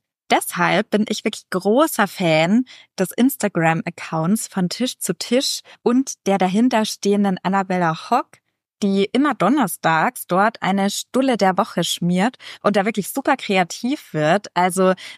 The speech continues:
was da an besonderen Brotzubereitungen und aber auch an besonderen Dips und Aufstrichen mir schon über den Weg gelaufen ist, lässt einem das Wasser im Munde zusammenlaufen. Und ich finde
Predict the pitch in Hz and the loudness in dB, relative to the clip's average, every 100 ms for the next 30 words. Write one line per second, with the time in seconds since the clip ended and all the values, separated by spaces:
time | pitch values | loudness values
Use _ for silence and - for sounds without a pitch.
0 | - 196 - 190 202 233 202 208 196 190 | -4 -4 0 0 2 0 0 0 0 0
1 | 185 220 240 196 185 175 170 240 285 _ | 2 2 2 2 -2 -2 0 0 0 _
2 | - 226 214 208 196 208 196 190 190 233 | -8 -2 0 2 0 0 0 0 2 0
3 | 208 185 - 196 - 190 180 196 220 185 | 2 0 0 0 -2 -2 0 2 4 2
4 | 185 160 - - 180 - 233 - - _ | 0 -2 -4 -8 -6 -2 -2 -4 -16 _
5 | - - 170 175 - 180 180 185 180 175 | -14 -8 -2 -2 0 0 0 0 -2 0
6 | 180 175 170 202 202 175 196 220 220 - | 0 2 2 0 2 0 0 -2 -4 0
7 | 214 - 190 190 185 226 254 - 165 156 | -2 -2 -2 -2 -2 -4 -2 -4 -2 -2
8 | 160 - 165 175 165 156 151 165 - 233 | -4 -4 -4 -2 -2 0 2 2 4 2
9 | 330 - - - - - _ - 214 214 | 2 -2 -16 -16 -18 -20 _ 0 4 4
10 | 220 - - _ _ - 208 - 254 269 | 4 0 -8 _ _ -6 -6 -2 0 2
11 | 247 226 226 | 4 4 4